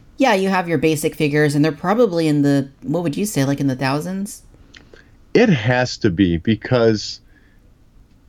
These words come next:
Speaker 2: in Power of the Jedi was the Boba Fett three hundred figure.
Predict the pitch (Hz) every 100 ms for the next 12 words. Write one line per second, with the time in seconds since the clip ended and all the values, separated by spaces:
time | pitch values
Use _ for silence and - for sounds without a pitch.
0 | - 131 120 120 113 - _ - 156 170
1 | 185 139 120 104 120 104 82 85 92 -
2 | - - - 104 98 110 82 110 117 113
3 | 123 90 - - 113 101 92 85 80 78
4 | - 101 76 73 78